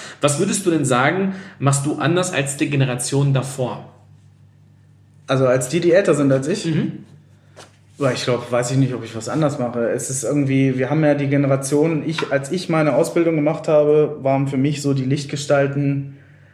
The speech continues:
Speaker 2: ähm, äh, man hat nicht so, nicht so stark international geschaut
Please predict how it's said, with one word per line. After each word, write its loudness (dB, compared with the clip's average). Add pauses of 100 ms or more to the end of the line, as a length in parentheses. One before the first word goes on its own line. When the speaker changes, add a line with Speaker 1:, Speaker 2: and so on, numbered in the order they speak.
(260)
Speaker 2:
ähm, 2
äh, 0 (220)
man 4
hat 2
nicht 2
so, 2
nicht -2
so -2
stark 0
international 2
geschaut -2